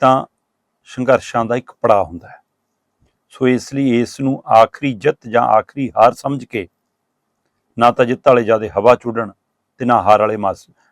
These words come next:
ਮਤਲਬ, ਅਹ, ਮਾਯੂਸ ਹੋ ਕੇ ਬੈਠਣ। ਇਹ ਪ੍ਰਕਿਰਿਆ ਜ਼ਿੰਦਗੀ ਚੱਲਦੀ ਰਹਿਣੀ ਹੈ। ਪਰ ਮੈਂ ਜਿਹੜੇ ਫਿਕਰਾਂ ਨੂੰ ਛੂਹਣ ਆਇਆ, ਉਹ ਫਿਕਰ ਇਹ ਹੈ ਜੀ ਕਿ ਪੰਜਾਬ ਸੂਬਾ ਹੋਵੇ, ਪੰਜਾਬੀ ਸਾਡੀ ਮਾਂ ਬੋਲੀ ਹੋਵੇ,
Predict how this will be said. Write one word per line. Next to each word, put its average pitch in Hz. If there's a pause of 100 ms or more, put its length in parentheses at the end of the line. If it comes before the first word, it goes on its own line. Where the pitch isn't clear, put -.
(140)
ਮਤਲਬ, 107
ਅਹ, - (160)
ਮਾਯੂਸ 120
ਹੋ 101
ਕੇ 101
ਬੈਠਣ। 92 (1200)
ਇਹ 151
ਪ੍ਰਕਿਰਿਆ 147
ਜ਼ਿੰਦਗੀ 127
ਚੱਲਦੀ 92
ਰਹਿਣੀ 95
ਹੈ। - (1040)
ਪਰ 143
ਮੈਂ 120
ਜਿਹੜੇ 165
ਫਿਕਰਾਂ 151
ਨੂੰ 151
ਛੂਹਣ 196
ਆਇਆ, 95 (1500)
ਉਹ 180
ਫਿਕਰ 170
ਇਹ 180
ਹੈ 135
ਜੀ 135 (800)
ਕਿ 143
ਪੰਜਾਬ 135
ਸੂਬਾ 117
ਹੋਵੇ, 110 (1300)
ਪੰਜਾਬੀ 127
ਸਾਡੀ 139
ਮਾਂ 107
ਬੋਲੀ 107
ਹੋਵੇ, 101